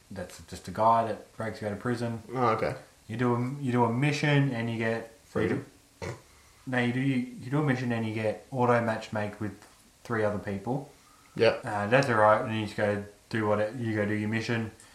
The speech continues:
Speaker 1: come back, and then, then you're in free to roam. And you start off in your camp. So you get a camp to start with, which you can upgrade and stuff. Not enough you can move it. Never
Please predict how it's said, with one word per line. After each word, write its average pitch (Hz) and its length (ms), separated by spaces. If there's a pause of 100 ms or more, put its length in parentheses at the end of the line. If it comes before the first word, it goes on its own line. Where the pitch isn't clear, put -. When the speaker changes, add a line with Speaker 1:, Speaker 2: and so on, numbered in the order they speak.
(120)
Speaker 1:
come 123 160
back, 117 220
and 117 80
then, 135 440
then 135 240
you're 123 160
in 120 100
free 120 220
to 113 60
roam. 113 340 (220)
And 123 120
you 117 40
start 135 280
off 131 420
in 147 140
your 127 120
camp. 143 580 (220)
So 120 80
you 113 120
get 120 200
a 104 40
camp 117 360
to 110 60
start 113 320
with, 123 220
which 113 100
you - 140
can 107 40
upgrade 110 320
and 107 100
stuff. 120 180
Not 135 160
enough 113 200
you 104 60
can 107 120
move 101 220
it. 104 160
Never 98 340